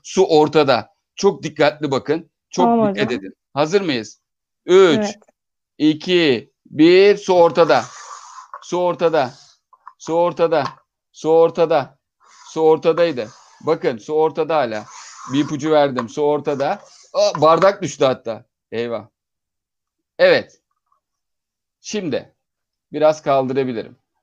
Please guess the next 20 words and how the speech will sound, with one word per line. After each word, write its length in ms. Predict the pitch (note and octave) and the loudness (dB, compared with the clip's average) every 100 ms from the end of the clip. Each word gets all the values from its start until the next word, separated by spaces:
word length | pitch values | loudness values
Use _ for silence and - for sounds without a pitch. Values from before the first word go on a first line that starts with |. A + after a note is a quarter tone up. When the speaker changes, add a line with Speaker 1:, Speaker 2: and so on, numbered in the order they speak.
| _ | _
Speaker 1:
Ben 200 | - B2+ | -6 -4
de 80 | C3 | -4
size 220 | C3+ C3 C#3 | -6 -6 -6
şuradan 400 | C3 A#2+ C3 B2 | -6 -6 -4 -4
bakayım. 320 | B2 A2 - _ _ _ | -6 -12 -18 _ _ _
Şimdi 420 | - A#3+ D3+ - _ A3+ _ _ _ _ _ _ _ _ _ _ _ _ _ _ _ _ _ _ _ _ _ _ | -2 0 0 -4 _ -20 _ _ _ _ _ _ _ _ _ _ _ _ _ _ _ _ _ _ _ _ _ _
su 480 | - - A#3 F#3 | -12 -2 -2 2
bunda 300 | E3+ G#3 A#3 | 2 4 2
mı 280 | G3 B2 - _ _ _ | 2 -2 -6 _ _ _
Tuğçe 280 | B2 B2+ C3 | -8 -6 -4
Hanım? 280 | A2+ G#2 A2+ _ _ _ _ _ _ _ _ | -6 -8 -16 _ _ _ _ _ _ _ _
Speaker 2:
Hocam 400 | - A#3+ B3+ B3 | -2 2 4 2
su, 420 | A#3+ - C4+ C4 C4 _ | -2 -2 2 2 0 _
hayır 220 | A#3 A3+ | 0 2
onda 260 | G#3+ G#3 G3 | 2 -2 -4
değil. 180 | G#3 - _ _ _ _ _ _ - | -10 -12 _ _ _ _ _ _ 0
Speaker 1:
Deneyelim 500 | E3+ G#3 G3+ E3 F3 | 2 4 2 2 0
bakalım. 440 | F3+ - D3+ - _ _ - | 2 2 0 -4 _ _ -4
Emin 220 | F3 A3+ | -2 0
misiniz? 520 | D#3+ - G#2+ G#2+ - | -4 -6 -12 -14 -20